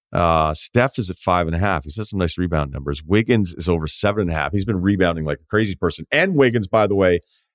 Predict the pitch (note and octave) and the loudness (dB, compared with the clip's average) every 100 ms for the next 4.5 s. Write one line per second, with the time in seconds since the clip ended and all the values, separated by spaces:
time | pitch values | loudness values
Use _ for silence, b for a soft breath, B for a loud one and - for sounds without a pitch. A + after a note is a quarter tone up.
0 | _ _ B2+ D#3+ - E3 G#2+ C3 B2 A2+ | _ _ 4 4 4 0 2 2 2 2
1 | G#2+ G2+ E2+ A2 A2 G#2 - D#2 - A2 | -2 -2 -4 0 0 -2 -12 -14 -4 -2
2 | G2+ F#2 G2 D#2 - G#2+ G2+ D#2+ C#2+ - | 0 -2 -8 -8 -2 -2 -2 -8 -10 -10
3 | C2 B1 B1+ - - - G2 F#2 - D#2 | -14 -14 -16 -16 -12 -10 -10 -10 -10 -12
4 | - D#2+ D2+ C2+ | -8 -10 -8 -12